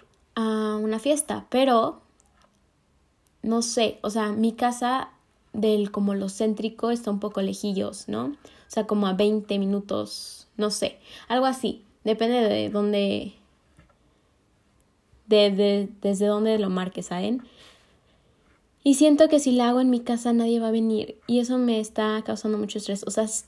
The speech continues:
ya tengo todo organizado en mi fiesta, pero no, no sé, o sea, como que siento que nadie va a venir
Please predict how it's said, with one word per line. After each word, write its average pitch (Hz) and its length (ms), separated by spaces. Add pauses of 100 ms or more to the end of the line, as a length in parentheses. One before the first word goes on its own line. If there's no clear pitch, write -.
(120)
ya 277 300
tengo 302 240
todo 240 360
organizado 208 440
en 214 100
mi 196 80
fiesta, 208 540 (1200)
pero 214 880
no, 233 680
no 226 220
sé, 240 260
o 220 60
sea, 214 180
como 208 220
que 214 100
siento 233 280
que 226 100
nadie 214 360
va 214 80
a 214 40
venir 214 500